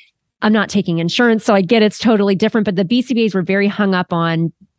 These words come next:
do you make a goal for eye contact? How do you take data on, you know, whether the student is engaged? And so is the data collection different? And the goal setting is probably just different for using this approach.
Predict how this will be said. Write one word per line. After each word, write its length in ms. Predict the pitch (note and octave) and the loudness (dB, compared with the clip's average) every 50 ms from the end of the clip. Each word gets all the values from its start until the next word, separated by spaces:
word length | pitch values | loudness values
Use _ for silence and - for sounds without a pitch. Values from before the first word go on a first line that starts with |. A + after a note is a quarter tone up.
| _ | _
do 120 | - A#3 A3+ | 2 2 2
you 580 | G#3 F3 F3+ A3+ A3+ A3+ A3+ A3 A3 A3 A3 G3 | 4 2 2 2 4 4 4 2 2 2 2 2
make 240 | G3 F#3 F#3 - | 0 0 0 -2
a 60 | F#3+ E3 | -2 -2
goal 180 | F3+ E3+ E3+ | -2 -2 -2
for 180 | - - G3+ - | -2 -4 -4 -2
eye 120 | A3+ B3 | -2 -2
contact? 560 | A#3+ - G#3 E3 D#3+ - F3+ D#3 A2+ - - | -2 -4 -4 -4 -4 -6 -6 -8 -8 -8 -8
How 260 | - - - G3 G3 G3 | -6 -4 0 0 2 2
do 60 | G3+ | 2
you 520 | G3 G3 G3 G3 F#3 F#3 F#3 F3+ F3+ F3+ F3 | 2 4 4 4 4 4 4 4 2 2 0
take 260 | - - F3+ E3 E3+ | -2 -4 -4 -4 -2
data 300 | E3+ A#3+ A#3 A#3 A3+ G3 | -2 -2 0 0 2 2
on, 600 | F3+ F3 - - F3 E3+ E3+ E3 E3+ E3 E3 E3 E3 | 0 0 -2 -2 -2 0 0 0 0 0 -2 -2 0
you 120 | F3+ G#3+ | 0 2
know, 140 | G3+ F#3+ F#3 | 2 2 2
whether 280 | E3 F#3+ F#3+ G3 F#3+ | 2 0 0 0 0
the 120 | F3+ E3+ F3+ | -2 -2 -4
student 360 | - - - F#3 E3+ E3+ E3+ | -6 -4 -4 -2 -2 -2 -2
is 140 | E3 D#3+ F3 | -2 -2 0
engaged? 560 | E3 E3+ F3+ A3 G#3+ G#3 F#3+ F3 D#3+ E3 - | 0 0 0 0 0 0 0 -2 -2 -4 -4
And 160 | D#3+ F#3 F#3+ | -2 -2 -2
so 200 | - B3 A#3 A3+ - - - - - - - - - | 0 0 0 0 -2 -6 -14 -18 -20 -20 -20 -14 -4
is 200 | - C#4+ D#4+ D4+ | -2 0 0 0
the 80 | D4+ D#4 | 0 0
data 260 | A3+ C4 A#3 A#3+ A#3 | 0 0 0 0 -2
collection 480 | - - B3 G#3+ - - - G3+ F#3 F#3 | -4 -2 -2 -2 -2 -2 -2 0 0 0
different? 720 | - A#3+ C#4+ F4+ - - - E3+ E3 D#3+ D#3 D#3+ D#3+ E3 - | 0 0 -2 -2 -2 -6 -6 -4 -2 -2 -2 -2 -4 -4 0
And 100 | - G#3+ | 2 2
the 60 | A3+ A3+ | 2 2
goal 180 | A#3+ B3+ D#4 | 2 0 0
setting 300 | - - G#3+ F3+ F3+ E3+ | 0 -2 -2 -2 0 -2
is 100 | E3+ - | -4 -4
probably 260 | - - F3 E3 F3+ | -4 -4 -2 -2 -2
just 240 | E3 - E3 D#3+ E3+ | -2 -2 -4 -4 -2
different 400 | - G3 F#3+ - F3+ E3+ E3+ F#3+ | -2 -2 -2 -2 -2 -4 -4 -6
for 560 | - - - - F3+ E3+ F3 E3+ E3+ E3+ E3+ | -10 -10 -6 -4 -2 0 0 2 2 2 0
using 380 | E3+ D#3+ E3+ F3 E3 F3 E3 D#3 | 0 0 0 -2 0 0 -2 -2
this 160 | E3 D3+ - | -4 -4 -6
approach. 560 | - - - - B2+ - - - - - - | -6 -4 -4 -4 -2 -4 -4 -6 -8 -10 -12